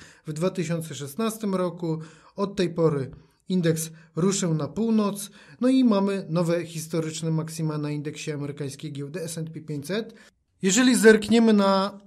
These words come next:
S and P pięćset w interwale dziennym, no to ewidentnie widzimy, że kurs wyszedł powyżej te maksimum z września dwa tysiące osiemnastego roku.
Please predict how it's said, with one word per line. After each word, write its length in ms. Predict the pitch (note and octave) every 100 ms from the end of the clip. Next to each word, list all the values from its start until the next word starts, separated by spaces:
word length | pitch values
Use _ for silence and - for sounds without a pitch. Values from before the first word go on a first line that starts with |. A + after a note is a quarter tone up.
| -
S 160 | G3+ A3
and 140 | G#3
P 120 | -
pięćset 440 | F#3+ G#3 G#3+ G3+ D#3+
w 40 |
interwale 560 | F3 F3 F3 G3+ G#3+ F3+
dziennym, 380 | G#3+ A3 F3
no 100 | F#3
to 260 | F3+ F#3 F3+ - - _ -
ewidentnie 520 | D#3 E3+ G3+ G3+ F#3
widzimy, 420 | D#3 D#3 F#3+ F#3
że 300 | E3 E3 E3 E3 - _
kurs 340 | - F3+ F3 F#3+
wyszedł 460 | C#3+ D#3 G3+ F#3 -
powyżej 540 | E3+ D#3 E3+ E3 D#3+
te 320 | D#3 D3+ D3 C#3 _ _ _
maksimum 760 | D#3 D#3+ - F#3+ F#3+ F3 E3 D#3+ - - _
z 320 | C3+ C3 D#3
września 540 | C#3+ C3+ F3+ E3+ E3+ D#3
dwa 180 | C#3 D#3
tysiące 440 | D#3+ E3 D3+ D3+
osiemnastego 640 | C#3 - D3+ C#3 D#3+ C#3
roku. 500 | C#3+ C3+ E3+ G3 G#3+